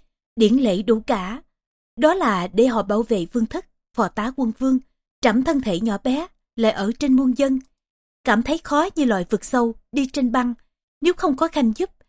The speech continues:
trẫm không làm được. Nay đem mười quận Hà Đông, Hà Nội, Ngụy quận, Triệu Quốc, Trung Sơn, Trường Sơn, Cự Lộc, An Bình, Cam Lan, Bình Nguyên của Ký Châu, phong cho khanh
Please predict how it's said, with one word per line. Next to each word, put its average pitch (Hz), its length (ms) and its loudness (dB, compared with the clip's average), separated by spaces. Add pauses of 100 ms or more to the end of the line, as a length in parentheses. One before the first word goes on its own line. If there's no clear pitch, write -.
(260)
trẫm 240 200 2
không 302 160 -4
làm 220 200 0
được. 202 240 -2 (420)
Nay 247 280 4
đem 294 220 2
mười 226 220 4
quận 196 300 -2
Hà 226 160 -2
Đông, 262 320 0
Hà 247 160 -2
Nội, 180 400 -4 (260)
Ngụy 202 300 0
quận, 202 280 2 (340)
Triệu 202 320 0
Quốc, 370 140 -4 (320)
Trung 302 180 -2
Sơn, 294 300 -2
Trường 202 260 0
Sơn, 233 300 0 (340)
Cự 208 180 2
Lộc, 233 280 -2
An 269 240 0
Bình, 214 180 2 (160)
Cam 254 180 0
Lan, 269 260 0 (400)
Bình 202 240 2
Nguyên 233 280 4 (100)
của 240 120 4
Ký 320 240 -2
Châu, 254 240 0 (680)
phong 311 180 2
cho 302 140 -2
khanh 302 240 -2